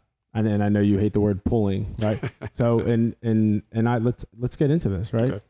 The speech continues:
Speaker 1: Uh, 'cause I think this is what, this is what our listeners wanna, wanna know, is that, like, what is your trained eye looking at?
Speaker 2: Mm-hmm.
Speaker 1: And, and then how do you, how do you teach that? Like, how do you teach? And I know you said tricking your athletes.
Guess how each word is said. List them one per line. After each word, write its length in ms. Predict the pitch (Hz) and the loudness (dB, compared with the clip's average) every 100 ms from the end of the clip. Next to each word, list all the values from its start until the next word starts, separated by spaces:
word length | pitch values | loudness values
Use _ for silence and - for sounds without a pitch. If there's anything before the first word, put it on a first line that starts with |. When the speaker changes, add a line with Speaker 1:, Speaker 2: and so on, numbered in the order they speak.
| _ | _
Speaker 1:
Uh, 240 | 107 110 98 | -6 -4 -2
'cause 140 | 123 117 | 0 0
I 60 | |
think 220 | 117 156 120 | 0 0 0
this 200 | 135 127 | 0 2
is 140 | 120 | 2
what, 280 | 117 117 - - _ _ _ _ _ - | 2 2 0 -10 _ _ _ _ _ -4
this 140 | 123 | 0
is 100 | 143 | 2
what 280 | 131 123 117 | 2 2 2
our 140 | 110 113 | 2 2
listeners 420 | 113 117 101 95 | 0 0 0 0
wanna, 300 | 104 98 98 | 0 0 -2
wanna 240 | 104 104 98 | 0 2 2
know, 300 | 101 98 107 - _ | 2 0 -4 -8 _
is 120 | 117 | -2
that, 280 | 107 101 98 - | 0 0 -2 0
like, 160 | 107 - - _ | -2 -4 -14 _
what 220 | 135 147 | 0 0
is 280 | 127 107 98 | 2 0 2
your 220 | 110 120 | 2 2
trained 440 | 127 - 123 123 113 | 0 0 2 2 2
eye 220 | 104 104 | 2 2
looking 340 | 107 101 107 | 2 0 0
at? 200 | 98 110 170 _ - | 0 0 -4 _ -20
Speaker 2:
Mm-hmm. 160 | 82 87 | -20 -6
Speaker 1:
And, 260 | 110 107 104 | 0 0 0
and 160 | 113 117 | 2 2
then 140 | 117 | 2
how 180 | 104 135 | 2 2
do 60 | 135 | 2
you, 120 | 127 113 | 2 0
how 120 | 123 | 0
do 100 | 131 | 2
you 80 | 123 | 0
teach 360 | - 123 - | 0 -2 -2
that? 240 | 95 80 - - | -4 -4 -6 -6
Like, 160 | 107 | -4
how 160 | 95 107 | 0 2
do 80 | 123 | 4
you 160 | 120 | 4
teach? 240 | 113 117 104 | 2 0 0
And 80 | 110 | 2
I 40 | |
know 100 | 110 | 4
you 200 | 107 104 | 4 2
said 200 | 101 98 | 2 -2
tricking 400 | - 107 - 98 | 0 -2 -2 -6
your 120 | 101 | -2
athletes. 480 | 101 101 107 101 - | -2 -2 -2 -2 -4